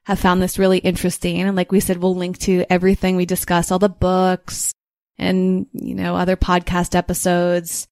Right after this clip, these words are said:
and Jason Green's podcast as well. Do you want to tell a little bit about what your podcast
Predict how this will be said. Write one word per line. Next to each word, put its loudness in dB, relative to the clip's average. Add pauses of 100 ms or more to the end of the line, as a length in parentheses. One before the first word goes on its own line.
(240)
and -2
Jason 2
Green's -2
podcast 0
as -2
well. 2 (320)
Do -2
you 2
want 0
to -4
tell 2
a 0
little 2
bit 2
about 2
what 0
your 2
podcast 0